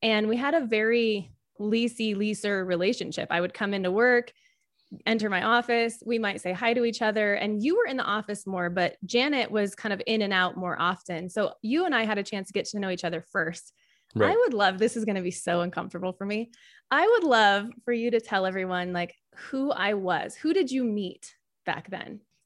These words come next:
Speaker 2: Uh, j-, a hot mess who didn't believe in herself.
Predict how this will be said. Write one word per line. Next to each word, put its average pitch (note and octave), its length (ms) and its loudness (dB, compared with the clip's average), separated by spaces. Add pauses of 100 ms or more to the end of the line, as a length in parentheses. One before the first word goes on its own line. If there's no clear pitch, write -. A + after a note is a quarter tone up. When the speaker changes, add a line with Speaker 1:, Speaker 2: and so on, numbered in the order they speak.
Speaker 2:
Uh, A2 180 -2
j-, D3 380 0
a A#2 100 2
hot B2+ 420 0
mess A#2+ 440 0
who A#2 120 -2
didn't A2+ 280 -2
believe G#2 340 -2
in E2+ 100 -8
herself. D2 500 -10